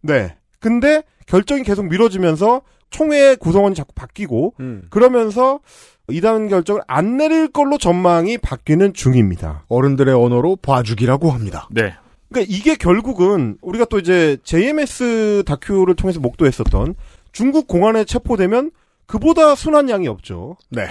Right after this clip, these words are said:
Speaker 2: <laughs> 그렇죠.
Speaker 1: 그리고 갑자기 뭐 정신질환이 있는 것처럼 행동한다든지
Speaker 2: 음.
Speaker 1: 좀 자기가 좀 제대로 정신을 못 차렸다고 자기 뺨을 때린다든지
Speaker 2: 그렇습니다.
Speaker 1: 이런 장면을 목격했던 것처럼
Speaker 2: 음.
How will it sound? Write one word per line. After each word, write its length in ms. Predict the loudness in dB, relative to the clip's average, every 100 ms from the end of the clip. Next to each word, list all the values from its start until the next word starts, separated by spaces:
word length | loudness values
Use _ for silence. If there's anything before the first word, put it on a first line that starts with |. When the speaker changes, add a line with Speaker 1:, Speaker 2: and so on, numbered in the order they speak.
| -10
Speaker 2:
<laughs> 40 |
그렇죠. 520 | -2 -2 0 0 0 -2 -2
Speaker 1:
그리고 220 | 2 2
갑자기 600 | 2 -4 2 2 2 -6
뭐 560 | -4 0 2 0 -2 -6
정신질환이 600 | -2 -2 0 0 2 2
있는 200 | 0 -2
것처럼 260 | -2 -2 -4
행동한다든지 840 | -2 -2 0 -2 -6 -12 -12 -10 -10
Speaker 2:
음. 220 | -12 -18 _ -12
Speaker 1:
좀 240 | -8 -8
자기가 480 | -6 -8 0 2 2
좀 200 | 0 -4
제대로 360 | -2 0 2 2
정신을 300 | 0 0 0
못 80 | 0
차렸다고 360 | 0 0 0
자기 180 | 0 -4
뺨을 260 | -2 -2 -2
때린다든지 680 | -2 -2 -2 -4 -6 -10 -12 -12
Speaker 2:
그렇습니다. 360 | -16 -16 -14 -2
Speaker 1:
이런 160 | 0
장면을 300 | 2 2 0
목격했던 480 | 0 -4 -4 -4 -4
것처럼 480 | -4 -2 -2 -2 -4
Speaker 2:
음. 180 | -10 -20